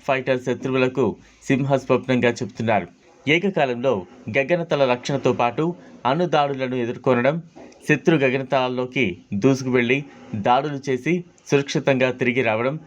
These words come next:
సమర్థంగా నిఘా వేయడం వంటి బహుళ ప్రయోజనాలు ఉన్నట్లు చెప్తున్నారు. గంటకు పదమూడు వందల ఎనభై తొమ్మిది కిలోమీటర్ల వేగంతో దూసుకువెళ్లే సామర్థ్యంతో పాటు గగనతలంలో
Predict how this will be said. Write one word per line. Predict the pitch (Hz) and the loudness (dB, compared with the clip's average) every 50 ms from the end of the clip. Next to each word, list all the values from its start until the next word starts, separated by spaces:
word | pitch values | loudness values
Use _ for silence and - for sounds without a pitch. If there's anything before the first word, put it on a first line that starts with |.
| - - - - - - | -18 -20 -20 -20 -2 -2
సమర్థంగా | 151 147 165 170 160 - - 160 151 143 147 135 120 | 0 0 0 -4 -6 -6 -6 -4 2 4 4 4 4
నిఘా | 120 113 117 139 135 127 | 2 4 4 4 4 4
వేయడం | 127 123 123 123 113 | 2 0 0 -2 -2
వంటి | 120 117 110 135 123 98 85 - - - - - - 113 110 | -4 -4 -2 -2 -2 -2 -4 -6 -12 -18 -20 -10 -8 -2 0
బహుళ | 123 131 120 139 147 139 135 123 - | 0 0 0 -2 -2 0 0 0 0
ప్రయోజనాలు | 131 123 123 127 131 127 131 127 127 123 117 117 117 | 0 2 2 2 2 0 -2 -4 -4 -2 -2 -2 0
ఉన్నట్లు | 117 120 117 - 135 131 - | 0 -2 0 -2 -4 -4 -4
చెప్తున్నారు. | 135 107 - 123 120 120 113 101 90 87 - - - 117 104 | -6 -6 -6 -4 -2 0 0 -2 -2 -6 -8 -6 -4 -2 0
గంటకు | 143 151 175 175 196 190 190 180 - | 0 0 0 0 -2 -2 -2 0 0
పదమూడు | 143 135 151 160 160 151 143 | 0 0 0 -4 -6 -4 -4
వందల | 147 143 135 143 139 135 120 123 | -4 -4 -2 0 0 2 2 0
ఎనభై | 123 127 135 147 139 135 | 0 0 -2 -2 -2 0
తొమ్మిది | 131 127 120 127 - | -2 -4 -4 -4 0
కిలోమీటర్ల | 127 123 123 127 131 - 123 127 120 101 113 | 2 4 4 2 2 -2 -2 -2 0 0 0
వేగంతో | 113 113 127 127 110 127 123 110 113 | 0 0 0 -2 -2 -2 -2 0 0
దూసుకువెళ్లే | 117 113 - - 120 117 110 117 110 - 120 | -2 -2 -2 -2 -2 0 0 0 0 0 -2
సామర్థ్యంతో | 117 123 131 135 127 - 131 117 110 123 107 120 | -2 -2 -2 -4 -6 -6 -6 -2 -2 -2 0 0
పాటు | 117 120 - 147 131 107 87 - - - - - - - 104 98 | -2 0 0 0 0 -2 -2 -6 -12 -18 -20 -18 -12 -6 -2 0
గగనతలంలో | 135 135 143 165 156 151 - 147 127 127 123 120 131 | 0 0 0 -2 -4 -2 -2 -2 -2 -2 -2 0 0